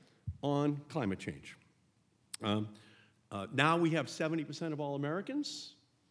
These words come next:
uh, who agree with the Paris Agreement. Uh, we all know that when the president says that he wants to change the Paris Agreement so we get better terms, well, we already have great terms, terms.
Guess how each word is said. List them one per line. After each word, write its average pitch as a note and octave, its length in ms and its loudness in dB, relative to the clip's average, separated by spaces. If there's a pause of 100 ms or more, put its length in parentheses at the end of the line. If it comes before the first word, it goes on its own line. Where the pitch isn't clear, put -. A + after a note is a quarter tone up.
(340)
uh, C#3 320 0 (180)
who C#3 640 2
agree C#3+ 280 2
with C#3+ 200 2 (240)
the C#3 80 -4
Paris A#2 600 -2 (380)
Agreement. C3+ 420 2 (680)
Uh, B2 200 2 (120)
we C3+ 160 8
all D3 220 8
know D#3 480 8
that C#3+ 180 4
when B2+ 140 4
the B2 60 2
president C3 560 2 (260)
says D#3 640 4
that B2 280 4
he D3+ 140 0
wants C#3+ 380 0
to A#2 100 -14
change D3+ 720 2 (360)
the - 80 -2
Paris D3 360 0
Agreement D#3+ 380 2
so D3 180 0
we C3 160 0
get B2 400 0
better C#3 240 6
terms, E3+ 880 4 (480)
well, E3+ 220 8
we G3+ 100 10
already C4+ 280 8
have D#4 260 4
great D#3 240 2
terms, - 540 -6 (140)
terms. F2 480 -8